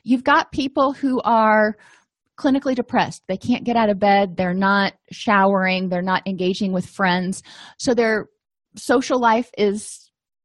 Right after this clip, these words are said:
negatively impacted. They are doing things that are, you know,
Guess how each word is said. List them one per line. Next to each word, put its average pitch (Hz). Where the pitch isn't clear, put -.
negatively 208
impacted. 190
They 214
are 208
doing 240
things 220
that 196
are, 190
you -
know, -